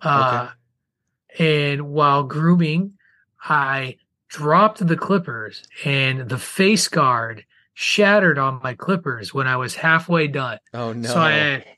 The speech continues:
Speaker 1: half a goatee trimmed down and the other half kind of wild and crazy and out there. And so I, I was getting ready, I was getting ready to go to work. It was, this is when I was still at UConn, um,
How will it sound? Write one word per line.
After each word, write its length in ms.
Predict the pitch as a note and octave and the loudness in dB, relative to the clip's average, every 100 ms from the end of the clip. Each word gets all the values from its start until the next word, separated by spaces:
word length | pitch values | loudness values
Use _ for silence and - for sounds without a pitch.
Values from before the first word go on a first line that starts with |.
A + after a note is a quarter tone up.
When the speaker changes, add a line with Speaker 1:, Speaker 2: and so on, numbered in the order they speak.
| _ _ - | _ _ -2
Speaker 1:
half 340 | F#3 G3 F3+ | 2 2 2
a 80 | A3+ | 2
goatee 960 | G3+ G3+ F3+ G3 F#3 F3+ F3 E3+ E3+ _ _ _ _ - | 2 2 0 -2 0 2 2 0 -4 _ _ _ _ -20
trimmed 400 | - G3 F#3+ F3+ | -6 -2 0 2
down 480 | E3+ D#3+ D#3 D3+ D3+ | 2 2 0 -2 -4
and 80 | D3+ | -4
the 100 | D#3+ | -2
other 240 | E3+ E3+ | 0 0
half 300 | E3 D#3+ D3+ | -2 -4 -6
kind 240 | - D#3+ | -6 -6
of 100 | D3+ | -6
wild 360 | C3+ C#3+ D3+ D3 | 0 2 2 2
and 80 | C#3 | -4
crazy 420 | - D3+ C#3+ C#3+ | -4 -4 -2 -4
and 80 | C#3 | -4
out 280 | C3 C3+ - | -2 -4 -4
there. 260 | B2+ G#2+ - - - - - _ - | -6 -8 -10 -20 -20 -20 -20 _ 0
And 300 | E3+ D#3+ D#3 | 2 2 0
so 720 | - - E3+ E3 D3+ D3 C#3 _ _ _ _ _ _ _ _ _ _ _ _ _ _ | -2 0 2 4 2 0 -4 _ _ _ _ _ _ _ _ _ _ _ _ _ _
I, 220 | F#3+ F3 F3 - | 0 0 0 0
I 80 | D#3+ | 0
was 140 | C#3 | 0
getting 240 | D#3 G3 | 0 0
ready, 260 | F3+ E3+ D#3+ | 2 0 0
I 80 | D#3 | -4
was 100 | D3+ | 0
getting 160 | F3+ | 2
ready 140 | F#3 F3+ | 2 2
to 60 | |
go 140 | E3+ E3+ | 2 2
to 80 | C#3+ | 0
work. 340 | D#3+ E3 C#3+ | 0 -2 -2
It 100 | C#3+ | -6
was, 100 | C#3 | -4
this 160 | D#3 E3+ | -4 -4
is 100 | D3+ | -4
when 160 | D#3 | -2
I 40 | C#3+ | -2
was 140 | G#2+ | -4
still 240 | - E3 | -2 -2
at 120 | C3+ C3 | -2 -4
UConn, 480 | E3+ D3 A2+ A2+ - _ _ _ _ - | -6 -6 -10 -12 -18 _ _ _ _ 2
um, 600 | D3 B2+ A#2 A2+ A2 | 4 4 2 -2 -6